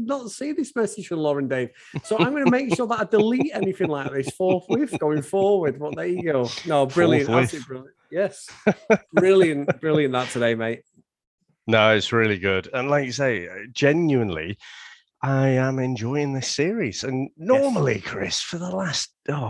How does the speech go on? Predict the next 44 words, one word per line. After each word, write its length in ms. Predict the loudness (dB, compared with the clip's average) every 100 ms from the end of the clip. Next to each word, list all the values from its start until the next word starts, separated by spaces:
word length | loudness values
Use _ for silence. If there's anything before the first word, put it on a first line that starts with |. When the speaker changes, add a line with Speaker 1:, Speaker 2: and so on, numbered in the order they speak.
| -6
Speaker 2:
however 600 | -10 -12 -10 -8 -6 -4
long 240 | -2 -2
we've 160 | -2 -4
been 160 | -6 -4
doing 240 | 0 0
it 160 | 0 -2
now, 300 | -6 -6 -10
to, 140 | -14 -16
you 280 | -16 -10 -6
know, 120 | -4
with 140 | -4 -4
The 60 |
Bachelor, 560 | -4 -4 -4 -8 -6 -8 -10 -20 -20 -20 -20 _ _
it 80 | _
must 180 | -10 -6
be 340 | -6 -6 -10 -16 _ _ _ _
getting 260 | -10 -6 -4
on 140 | -6
for 160 | -6 -8
two 180 | -4 -4
years. 540 | -2 -2 0 -2 -4
It, 320 | -8 -8 -14 -10
it's 220 | -8 -6 -6
just 340 | -4 -4 -6
a 120 | -10
slog. 680 | -6 -6 -4 -4 -2 -4 -6 -16 _ -6
You 80 |
know, 140 | -2 0
that 240 | 0 -2
two 340 | -6 -2 0 2
hours 460 | 4 4 2 0
is 180 | -6 -4
like, 280 | 0 0 -2 -12 -20 -20 -20 _
"Oh, 60 | 0 0 0 0
I 40 | -4
just 220 | -6 -6
have 200 | -6 -6
to 100 | -6
get 240 | -2 -4 -4
through 220 | -6 -4
this." 320 | -4 -4 -4
But 160 | -2 0
this 280 | 2 2 0
was 340 | -4 -4 -12